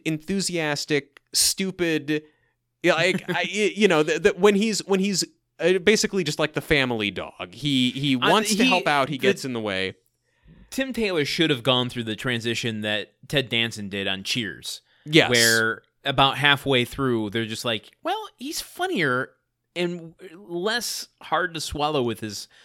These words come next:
Speaker 2: you know, misogyny if he's an idiot."
Speaker 1: Yes.
Speaker 2: <laughs> And
Speaker 1: Yes.
Speaker 2: we, and we play that up.
Speaker 1: Yeah.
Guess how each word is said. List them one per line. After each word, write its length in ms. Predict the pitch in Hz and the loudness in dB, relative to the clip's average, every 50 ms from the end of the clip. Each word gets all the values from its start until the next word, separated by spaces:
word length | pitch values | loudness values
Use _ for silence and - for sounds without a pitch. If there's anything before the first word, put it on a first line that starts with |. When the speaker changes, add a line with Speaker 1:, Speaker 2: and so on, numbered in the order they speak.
| _ _ - | _ _ -10
Speaker 2:
you 80 | 127 120 | -6 -4
know, 160 | 113 107 110 | -4 -2 -2
misogyny 800 | 120 113 - 143 127 147 165 151 123 110 107 104 104 104 101 - | -2 -2 -2 -2 -2 -2 -2 -4 -4 -4 -4 -4 -4 -6 -4 -2
if 180 | 160 170 165 - | -2 -2 -2 -2
he's 200 | 170 160 131 123 | -6 -6 -6 -6
an 140 | 120 117 - | -8 -8 -6
idiot." 380 | - 143 151 135 87 76 - - _ _ _ _ _ - 156 | -4 -4 -4 -4 -6 -8 -12 -16 _ _ _ _ _ -2 4
Speaker 1:
Yes. 460 | 196 196 156 87 - - - - - | 6 6 6 4 2 0 0 0 0
Speaker 2:
<laughs> 20 | - | 0
And 100 | 196 156 | 4 6
Speaker 1:
Yes. 240 | 165 156 147 - - | 6 6 6 4 2
Speaker 2:
we, 60 | - 151 | 0 0
and 100 | 143 151 | 2 2
we 100 | 147 143 | 0 0
play 360 | - - - 165 170 147 160 | 0 -2 0 2 2 2 2
that 240 | - 120 127 127 - | 0 -2 -2 -2 0
up. 340 | 131 147 95 - - - _ _ _ - - - - - | 0 0 0 0 -4 -14 _ _ _ -20 -20 -18 -12 -2
Speaker 1:
Yeah. 320 | - 233 220 156 98 92 | 2 6 6 6 6 4